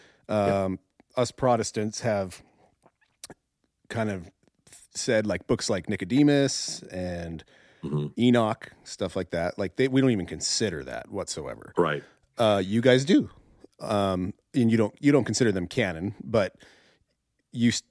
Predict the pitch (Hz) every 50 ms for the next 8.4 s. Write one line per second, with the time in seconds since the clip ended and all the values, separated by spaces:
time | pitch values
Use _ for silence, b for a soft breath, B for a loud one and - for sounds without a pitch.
0 | - 95 - 98 98 90 87 92 - - - 110 101 - - 113 95 90 80 123
1 | 139 123 104 101 107 117 117 110 - 120 113 104 117 117 107 104 92 - - 117
2 | 98 87 90 104 120 - - - 170 254 139 95 - - 92 85 78 82 90 113
3 | - 104 95 110 117 117 127 135 139 139 - 110 - - - - _ _ _ _
4 | - b b b b b b b b b b b b b - _ _ - 110 120
5 | 131 123 95 76 - - - b b b b b b b b _ - 127 113 101
6 | 110 - - 123 120 127 135 143 - 135 127 131 131 135 139 139 123 127 123 131
7 | 139 143 143 143 143 143 135 120 117 120 117 127 135 143 139 127 113 104 - -
8 | 127 113 104 101 101 98 92